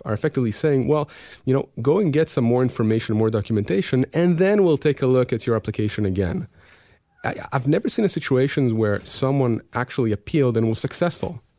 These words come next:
And the irony on top of that irony is that they'll do the appeal, they'll get rejected again, and then afterwards,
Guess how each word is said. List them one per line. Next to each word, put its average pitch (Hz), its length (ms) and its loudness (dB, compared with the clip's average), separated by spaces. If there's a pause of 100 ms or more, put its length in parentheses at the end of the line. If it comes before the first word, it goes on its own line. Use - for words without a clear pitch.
(300)
And 120 160 2
the 113 100 4
irony 139 380 4
on 110 80 2
top 220 240 -4
of 196 60 -2
that 113 160 2
irony 104 340 0
is 123 200 -2
that 123 220 0 (280)
they'll 110 180 0
do 135 100 0
the 240 120 2
appeal, 113 440 -2 (220)
they'll 113 120 -2
get 131 180 2
rejected 131 440 -2
again, 110 440 -4 (400)
and 127 120 0
then 135 80 2
afterwards, 131 640 -2